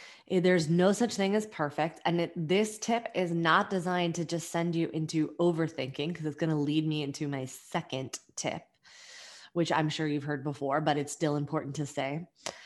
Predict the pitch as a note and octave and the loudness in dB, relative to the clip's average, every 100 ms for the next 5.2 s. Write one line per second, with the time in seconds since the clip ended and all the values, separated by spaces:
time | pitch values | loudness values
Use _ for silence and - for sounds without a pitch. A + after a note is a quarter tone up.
0 | - - F3+ F3 E3+ D#3+ D#3+ - - _ | -18 2 6 10 10 8 4 0 -14 _
1 | - F#3+ - F#3+ G3+ F3+ F3+ F3+ F3 F3+ | 4 4 4 4 2 4 6 6 4 4
2 | G3+ A3+ C4+ - E3+ D#3+ F3 E3 - - | 6 6 4 2 0 4 4 4 -2 -6
3 | E3+ G3+ G#3 G3 A3 A3 G3 F#3 - D3 | 2 6 6 6 4 4 4 4 2 2
4 | D3+ E3+ G#3+ G3+ D#3+ - D#3+ D#3+ E3 E3 | 2 4 4 2 -4 2 6 8 6 6
5 | E3+ | 2